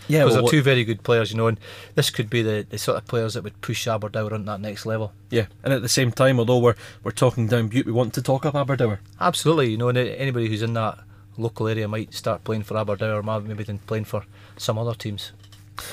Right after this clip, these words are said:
Speaker 1: Elsewhere in North Division Two at the weekend,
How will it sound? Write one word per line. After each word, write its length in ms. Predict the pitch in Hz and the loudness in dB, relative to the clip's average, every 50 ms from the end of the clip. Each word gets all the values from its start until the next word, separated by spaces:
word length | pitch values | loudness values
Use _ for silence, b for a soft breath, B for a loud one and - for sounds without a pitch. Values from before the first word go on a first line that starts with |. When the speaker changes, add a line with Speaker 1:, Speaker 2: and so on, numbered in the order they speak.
| B B B B B B | B B B B B B
Speaker 1:
Elsewhere 360 | - 156 156 - - 170 175 | 4 4 4 6 6 6 6
in 160 | - 151 139 | 6 6 4
North 240 | 143 151 143 139 - | 6 6 4 4 2
Division 500 | - 151 131 139 147 131 - 139 127 123 - - | 2 2 4 4 4 4 4 2 0 0 -2 -2
Two 300 | - - 165 165 156 151 - | 2 6 8 8 8 6 4
at 200 | 139 131 - - | 2 -2 -2 -2
the 100 | - 120 | -2 0
weekend, 720 | 127 131 120 - - 175 165 180 180 170 160 139 - | 0 0 0 2 4 4 6 6 6 4 2 0 -2